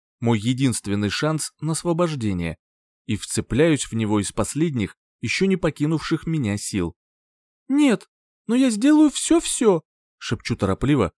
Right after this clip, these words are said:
почему-то уверенная в том, что сейчас нас непременно прервут, и всё, что сейчас происходит, окажется сном. «Всё-всё!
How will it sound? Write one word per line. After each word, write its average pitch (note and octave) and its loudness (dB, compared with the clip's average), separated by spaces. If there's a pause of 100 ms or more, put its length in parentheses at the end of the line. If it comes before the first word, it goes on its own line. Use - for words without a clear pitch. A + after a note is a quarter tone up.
(140)
почему-то A2+ 0
уверенная G#2 2
в - -14
том, F3+ -2
что - -6
сейчас C#3+ -4
нас F3+ -6
непременно D3 -2
прервут, C#3+ -2 (220)
и D3+ -2
всё, - -2
что - -8
сейчас - -6
происходит, A2+ -2 (240)
окажется E3 -4
сном. A2+ -2 (600)
«Всё-всё! - 2